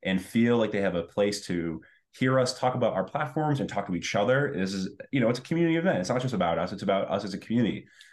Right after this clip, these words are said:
That's kind of a part of my platform, is that it's not, you know, joining the Olapade team. It's about joining our team, right? You know, use me as,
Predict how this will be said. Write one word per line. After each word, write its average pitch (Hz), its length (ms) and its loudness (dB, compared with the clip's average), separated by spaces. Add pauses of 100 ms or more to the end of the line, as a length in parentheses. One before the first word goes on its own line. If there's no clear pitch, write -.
That's 98 200 0
kind 104 360 2
of - 100 -10 (200)
a 87 80 -10
part 90 280 -2
of 92 40 0
my 92 140 0
platform, 110 480 0
is 85 180 -4
that 90 240 0 (260)
it's 92 140 -6
not, 127 340 -2 (140)
you - 80 4
know, 95 160 2
joining 101 480 2
the 98 80 4
Olapade 101 960 2 (120)
team. 123 300 4
It's 131 100 2
about 101 300 2
joining 107 400 -2
our 101 260 2
team, 95 480 -6 (440)
right? 90 260 0 (220)
You 95 160 0
know, 87 320 -2
use 123 400 6
me 131 340 6
as, 98 260 2